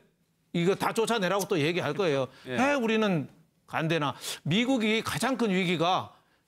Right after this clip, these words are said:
Speaker 1: 유능한 사람이 공직을 안 맡으려는 게 가장 큰 위기라고 미국 사람들이 그러더라고요.
Speaker 2: 예.
Speaker 1: 우리나라는 이게 더 큰 게 아닌가. 청문회에서 멀쩡한 사람도 빨가벗기고 또 그러다 보니까 제가 보기엔 문재인 대통령도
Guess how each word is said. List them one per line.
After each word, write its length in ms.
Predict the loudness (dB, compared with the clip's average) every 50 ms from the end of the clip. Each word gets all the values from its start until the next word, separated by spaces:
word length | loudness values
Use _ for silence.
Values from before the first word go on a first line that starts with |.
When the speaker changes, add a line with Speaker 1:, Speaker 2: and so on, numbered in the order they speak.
| _ -4
Speaker 1:
유능한 560 | 0 2 4 4 6 6 4 4 4 2 2 2
사람이 300 | 0 0 0 0 0 -2
공직을 840 | 0 0 0 2 2 2 2 2 2 2 2 2 0 0 2 2 2
안 160 | 2 0 0
맡으려는 400 | -2 -2 -2 -2 -2 -2 -2 -2
게 80 | -4 -4
가장 380 | -4 -4 -2 -2 -2 -2 -2
큰 240 | -4 -2 -2 0 0
위기라고 480 | 2 2 2 2 2 2 0 0 -2 -2
미국 300 | -2 -2 -2 -2 -2 -2
사람들이 340 | -2 -2 -2 -2 -2 -4 -2
그러더라고요. 640 | 0 0 0 2 2 0 0 0 0 0 0 -2 -4 -6 -4
Speaker 2:
예. 180 | -2 -2 0
Speaker 1:
우리나라는 500 | 0 2 2 4 2 2 2 0 0 0
이게 220 | -2 -2 -2 -2 -2
더 180 | 0 -2 -2
큰 200 | 0 0 0 0
게 80 | 0 0
아닌가. 420 | 0 0 -2 0 0 0 -2 -2 -4 -8 -12 -4
청문회에서 600 | -2 0 2 4 4 4 4 2 2 2 0 0
멀쩡한 380 | 0 0 0 2 2 2 2
사람도 360 | 2 2 2 0 0 -2 -2 -2
빨가벗기고 880 | 0 0 0 2 2 0 0 -2 -2 -2 0 2 2 2 2 0 -2 -8 -8 -2 2
또 240 | 2 4 2 2 -2 -12 -12 -4
그러다 280 | 0 0 2 2 2 2
보니까 580 | 0 0 0 0 0 2 2 0 0 -2 -8 -12 -8 -6 -6 -6 -2
제가 160 | 0 2 2 2
보기엔 240 | 2 2 2 2 2
문재인 720 | 2 2 4 4 4 4 2 2 2 0 0 -2 -2 -4 -4
대통령도 720 | -2 0 2 2 4 4 4 2 2 2 2 2 0 -2